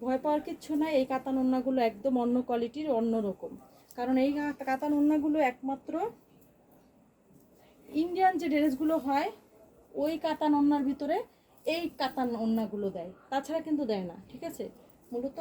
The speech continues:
আমাদের খুব ভালো মানের। প্রত্যেকটা ওড়না হবে পাঁচ হাতের। তুমি তো ব্যাক সাইডে বেশি দিচ্ছ, সামনে ছেড়ে তো কম দিচ্ছ, এভাবে কি ওড়না দিলে হয়? দাম হবে মাত্র কত করে?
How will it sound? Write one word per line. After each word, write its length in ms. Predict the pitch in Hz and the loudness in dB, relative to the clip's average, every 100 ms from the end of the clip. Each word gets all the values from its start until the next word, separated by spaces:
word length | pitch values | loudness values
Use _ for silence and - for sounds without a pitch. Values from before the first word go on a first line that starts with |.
| 302 | -4
আমাদের 280 | 240 226 311 - - - - - - - - - - - - - _ _ - - - | -4 -4 -6 -8 -20 -20 -20 -20 -20 -20 -20 -20 -20 -20 -20 -20 _ _ -20 -20 -16
খুব 140 | - 233 208 | -12 -12 -12
ভালো 180 | 220 220 | -8 -6
মানের। 260 | 208 185 - - _ - - - - | -8 -10 -16 -20 _ -20 -20 -20 -12
প্রত্যেকটা 320 | 277 330 302 294 | -12 -10 -6 -2
ওড়না 180 | 285 285 | 0 0
হবে 120 | 285 294 | -2 -4
পাঁচ 200 | 233 233 - | -6 -6 -6
হাতের। 260 | 262 247 311 - _ _ | -6 -4 -6 -8 _ _
তুমি 140 | 285 277 | -8 -6
তো 40 | 285 240 | -4 -2
ব্যাক 160 | 247 - | -2 -2
সাইডে 200 | 294 269 220 | -2 0 -2
বেশি 160 | 214 190 | -4 -8
দিচ্ছ, 180 | 190 - 185 | -12 -12 -16
সামনে 220 | 226 233 220 | -10 -6 -6
ছেড়ে 160 | 220 202 | -8 -10
তো 40 | 202 196 | -10 -12
কম 120 | 190 196 | -10 -10
দিচ্ছ, 180 | 190 - 185 | -10 -12 -12
এভাবে 220 | 214 220 | -8 -8
কি 80 | 220 226 | -4 -2
ওড়না 180 | 220 226 233 | -2 -4 -6
দিলে 140 | 226 208 | -6 -6
হয়? 180 | 226 185 - _ - - - - - | -8 -10 -18 _ -20 -20 -20 -20 -10
দাম 140 | 226 262 285 | -4 0 0
হবে 140 | 311 311 | 2 2
মাত্র 220 | 294 285 311 302 | 2 -2 -8 -8
কত 140 | 285 302 | -8 -10
করে? 140 | 311 | -10